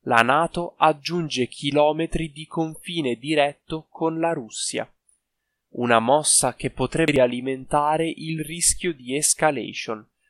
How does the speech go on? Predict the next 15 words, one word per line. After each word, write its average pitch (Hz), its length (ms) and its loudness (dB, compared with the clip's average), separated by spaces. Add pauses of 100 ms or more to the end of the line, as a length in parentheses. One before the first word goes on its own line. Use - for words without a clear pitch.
dal 113 280 4
momento 131 500 0
che 135 140 -8
il 123 140 -2
Cremlino 143 840 -2
ha 151 140 6
minacciato 160 840 -2
ripercussioni 127 1200 -4 (300)
in 143 200 -4
caso 143 460 4
di 120 280 -2
esito 139 380 0
positivo 135 840 -8
delle 143 360 0
trattative. - 920 -6